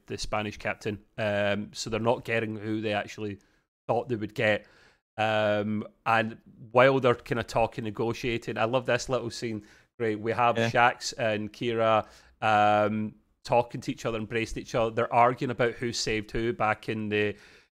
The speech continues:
Speaker 1: uh, back in the bad days, uh, with the Cardassians. So, "You saved me," and, "Oh, no, I had to save you. Uh, we wouldn't have been in this position if you hadn't saved me," and blah, blah, blah. So it's a love-hate relationship between these two. I like the scene between those two,
Speaker 2: Yeah,
Speaker 1: to
Speaker 2: I
Speaker 1: be
Speaker 2: thought the
Speaker 1: honest.
Speaker 2: scene was great.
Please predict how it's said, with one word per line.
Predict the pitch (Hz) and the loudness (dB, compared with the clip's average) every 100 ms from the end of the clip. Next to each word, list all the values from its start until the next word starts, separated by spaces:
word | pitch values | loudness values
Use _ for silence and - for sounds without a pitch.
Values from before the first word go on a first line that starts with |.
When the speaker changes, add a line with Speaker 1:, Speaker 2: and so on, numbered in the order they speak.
| - | -4
Speaker 1:
uh, | 104 104 | -2 -2
back | 104 110 - | 0 -2 -2
in | 113 | -6
the | 107 | -4
bad | 107 107 107 | 0 0 0
days, | 117 104 101 - - - _ _ | -2 -2 -2 -6 -8 -18 _ _
uh, | 110 107 107 | 0 2 2
with | 101 | -2
the | - 120 | -8 -6
Cardassians. | 104 104 - 110 104 | -2 -2 -2 -2 -4
So, | 107 | -6
"You | 117 156 | -2 -2
saved | 175 170 147 | -2 -2 -4
me," | 143 147 139 117 | -2 -2 0 -2
and, | 113 | -2
"Oh, | 110 123 | -4 -2
no, | 160 175 | 0 4
I | 156 160 | 6 6
had | 180 175 | 4 0
to | - | -6
save | - 156 131 | -4 -4 -2
you. | 151 151 127 107 | -2 0 -2 -4
Uh, | 123 - - _ _ 147 | -6 -8 -18 _ _ -4
we | 147 | 0
wouldn't | 185 185 | 2 0
have | 143 | 0
been | 196 | -2
in | 202 | 0
this | 175 - | -4 -4
position | 147 156 143 147 127 | -4 -4 -2 -2 -2
if | - | -2
you | 151 | 0
hadn't | 160 139 | 0 -2
saved | - 151 143 | -4 -4 -2
me," | 143 165 160 135 | -2 0 2 2
and | 120 | 0
blah, | 120 117 | 0 -2
blah, | 131 120 | 0 0
blah. | 117 113 | 0 -4
So | - | -4
it's | 127 143 151 | -6 -4 -4
a | |
love-hate | 127 143 160 - 175 180 | -2 -2 -2 -4 -4 -4
relationship | 165 160 175 170 196 185 | -4 -6 -6 -8 -8 -8
between | - - 185 | -14 -10 -8
these | 185 | -6
two. | - 196 - - 214 | -4 -6 -6 -8 -4
I | |
like | 226 233 240 | 2 0 0
the | 247 | -8
scene | - 147 117 | -4 -4 -6
between | 107 127 107 | -8 -8 -8
those | 104 107 | -6 -8
two, | - 104 | -6 2
Speaker 2:
Yeah, | 127 | 4
Speaker 1:
to | 139 | 6
Speaker 2:
I | |
Speaker 1:
be | 160 | 4
Speaker 2:
thought | 185 | 4
the | 156 | 2
Speaker 1:
honest. | - | 0
Speaker 2:
scene | 139 | -4
was | 113 | -4
great. | 107 135 110 | 0 0 0